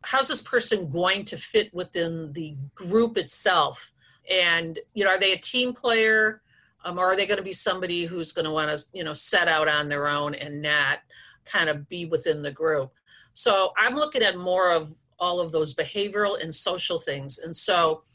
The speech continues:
for me, it's really, if they're equally, both equally qualified, the job's gonna go to the person that I think is the best fit for the team.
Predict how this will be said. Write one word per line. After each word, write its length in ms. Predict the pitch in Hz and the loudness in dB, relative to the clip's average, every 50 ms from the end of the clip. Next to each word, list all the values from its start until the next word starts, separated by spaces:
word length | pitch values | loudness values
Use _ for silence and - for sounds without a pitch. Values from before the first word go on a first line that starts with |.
| _ _ _ _ _ | _ _ _ _ _
for 120 | - 190 190 | -6 -6 -2
me, 420 | 202 233 247 254 262 262 262 254 _ _ _ _ _ _ | 0 2 2 4 2 2 0 -4 _ _ _ _ _ _
it's 240 | - 180 185 - - | -12 -6 -6 -6 -4
really, 680 | - 196 196 202 202 196 190 185 185 180 175 175 175 - - | -2 -2 0 2 2 4 4 4 4 2 2 0 -2 -4 -6
if 120 | 160 175 | -8 -2
they're 200 | 185 196 214 214 220 | 2 2 2 2 2
equally, 720 | 233 240 247 - 277 285 277 269 277 277 277 277 277 269 _ _ _ _ | 0 -4 -4 -2 -4 -4 -2 -2 -2 -2 -4 -4 -6 -10 _ _ _ _
both 360 | - 202 202 226 233 226 - - _ _ - | 2 4 4 4 2 0 -8 -20 _ _ -10
equally 720 | - 214 214 - 247 240 226 220 208 208 202 202 202 202 _ - _ _ _ _ _ | -10 -8 -4 0 0 2 2 2 0 0 -2 -4 -8 -10 _ -20 _ _ _ _ _
qualified, 840 | - - 254 262 262 262 254 247 - 233 208 196 190 185 185 185 185 _ _ _ _ - | -2 2 2 4 4 4 0 0 0 2 2 4 4 4 2 0 -4 _ _ _ _ -2
the 100 | 208 220 226 | 0 0 2
job's 380 | 175 226 220 214 214 208 - | 4 4 4 4 2 0 -2
gonna 200 | - 214 180 170 | -2 -2 -2 -2
go 160 | 165 175 170 | 0 0 0
to 80 | 165 175 | 0 0
the 100 | 165 156 | -2 -6
person 380 | - - 180 165 156 - 165 151 | -8 -6 -8 -8 -6 -8 -8 -4
that 100 | 151 151 | -2 0
I 200 | 160 170 170 170 | 2 2 2 2
think 260 | 165 - 180 156 151 | 0 -2 -8 -6 -6
is 160 | 160 139 - | -6 -8 -8
the 60 | - 143 | -10 -8
best 320 | 143 143 135 123 - - | -8 -6 -4 -4 -6 -6
fit 160 | - 135 - | -6 -12 -14
for 160 | - - 123 107 | -14 -18 -18 -16
the 100 | - 135 | -16 -16
team. 280 | - - - - - | -16 -16 -16 -18 -20